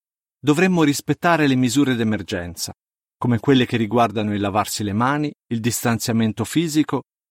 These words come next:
l'uso della mascherina e la quarantena.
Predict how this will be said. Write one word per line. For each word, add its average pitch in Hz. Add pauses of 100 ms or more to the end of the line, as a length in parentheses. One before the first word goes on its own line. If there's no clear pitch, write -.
l'uso 127
della 104
mascherina 135
e -
la 143
quarantena. 98